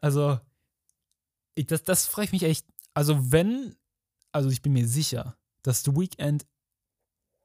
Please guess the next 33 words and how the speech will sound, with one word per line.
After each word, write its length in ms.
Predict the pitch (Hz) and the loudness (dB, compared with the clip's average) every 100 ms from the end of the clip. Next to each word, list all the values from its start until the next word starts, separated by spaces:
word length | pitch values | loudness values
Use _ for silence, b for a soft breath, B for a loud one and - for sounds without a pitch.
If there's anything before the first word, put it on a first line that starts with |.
| _ _ _ _ _ _ _ _ _ | _ _ _ _ _ _ _ _ _
einen 140 | 147 135 | 0 2
großen 340 | 135 180 - | 4 0 0
Einfluss 360 | 127 151 135 127 | -2 -2 -2 -2
hatte 460 | 139 139 143 143 - _ _ _ | -2 -2 -2 -2 -6 _ _ _
auf 140 | 131 | -6
seine 200 | 127 127 | -2 0
Selbstdarstellung 760 | 123 123 - - 117 135 143 131 113 | 0 -2 -2 -8 -8 -8 -8 -8 -8
in, 220 | 139 135 | -4 -4
als 260 | - 127 - | -4 -6 -6
Tedros. 540 | - 127 110 113 113 - b b b b b b b - | -4 -4 -2 -6 -8 -12 b b b b b b b -8
Und 180 | 147 135 | -4 -2
wenn 140 | 170 | 0
er 100 | 196 | -2
sich 200 | 180 165 | -2 -4
schon 200 | - 139 | -2 0
so 320 | 120 143 202 | 0 -2 -4
als 500 | - 151 147 - - _ _ _ - | -4 -2 -2 -6 -10 _ _ _ -20
Ficker 540 | - - 185 - 123 | -14 -6 -6 -4 -4
darstellt, 480 | 117 120 - 131 127 | -4 -8 -8 -8 -6
so 100 | 131 | -4
die 100 | 131 | -4
ganze 240 | 135 135 | -4 -4
Zeit, 260 | 147 165 165 | -6 -8 -8
dass 120 | 135 | -6
er 60 | 135 | -4
die 80 | 131 | -4
ganze 280 | 151 165 | -4 -6
Zeit 240 | - 139 - - | -6 -8 -8 -8
überall 440 | 175 190 - 160 | -8 -6 -6 -4
mit 160 | 156 143 - | -4 -6 -10
Joss 300 | 151 147 - | -8 -8 -8
Sex 260 | 165 - | -8 -10
hat, 220 | 147 165 | -10 -12